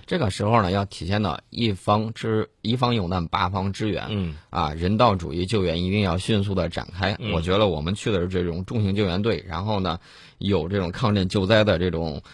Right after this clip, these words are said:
Speaker 1: 专业的知识。
Speaker 2: 对。
Speaker 1: 我觉得会救出更多的这个在尼泊尔
Speaker 2: 对。
Speaker 1: 啊，遇到这种灾难的这种人们。
Speaker 2: 而且我们从各个媒体了解到的这个相关的消息呢，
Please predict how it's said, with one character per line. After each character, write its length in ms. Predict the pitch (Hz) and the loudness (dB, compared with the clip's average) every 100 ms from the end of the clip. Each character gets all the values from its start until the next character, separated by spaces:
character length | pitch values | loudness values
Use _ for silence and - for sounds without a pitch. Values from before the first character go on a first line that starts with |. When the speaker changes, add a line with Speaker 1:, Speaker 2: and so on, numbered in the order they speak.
| - - | -20 -2
Speaker 1:
专 300 | 123 127 123 | 2 4 2
业 160 | 101 | 0
的 140 | 82 82 | -2 -6
知 260 | - 147 | -2 0
识。 240 | 131 - - | 0 -4 -6
Speaker 2:
对。 160 | - 92 | -2 -2
Speaker 1:
我 60 | 85 | 0
觉 100 | 92 | 0
得 140 | 95 | 0
会 280 | 95 82 80 | 0 -2 -4
救 260 | - 101 87 | -4 -2 -2
出 240 | - 98 | -4 -6
更 340 | - 139 90 | -2 0 0
多 240 | 80 107 110 | 0 2 2
的 180 | 87 71 - _ _ - | 2 -4 -12 _ _ -12
这 120 | 78 | -8
个 280 | 80 78 82 - - | -4 -4 -6 -12 -16
在 180 | - 90 | -6 -2
尼 160 | 85 95 | 0 0
泊 100 | 107 | 2
尔 280 | 76 50 - - - | 0 -6 -16 -20 -12
Speaker 2:
对。 180 | 82 76 - | -10 -10 -8
Speaker 1:
啊， 300 | 78 - - | -8 -8 -10
遇 160 | - 107 | -4 -2
到 180 | 80 78 | -2 -4
这 140 | 87 | -8
种 180 | 71 73 | -10 -12
灾 220 | - 120 | 0 4
难 160 | 127 104 | 4 2
的 100 | 80 | -2
这 100 | 82 | -6
种 200 | 76 65 - - | -8 -10 -18 -6
人 160 | 85 | -2
们。 140 | 82 73 - | -2 -4 -6
Speaker 2:
而 120 | - 208 | 0 4
且 160 | 165 | 6
我 200 | 135 117 | 6 4
们 400 | 113 139 151 147 | 0 -2 -4 -8
从 340 | 139 135 139 156 | -8 -4 -4 -2
各 140 | 170 | 0
个 120 | 135 | 2
媒 180 | 120 143 | 4 2
体 280 | 147 104 92 | 2 -2 0
了 220 | 95 151 | 2 2
解 100 | 120 | 2
到 200 | 104 107 | 2 2
的 260 | 101 95 92 | 2 0 -2
这 160 | 104 | -4
个 380 | 98 95 92 92 | -4 -2 -2 -4
相 200 | - 120 | -2 0
关 220 | 120 120 | 2 2
的 240 | 110 104 101 | 2 2 2
消 180 | 113 | 2
息 120 | 113 104 | 2 0
呢， 220 | 95 | -2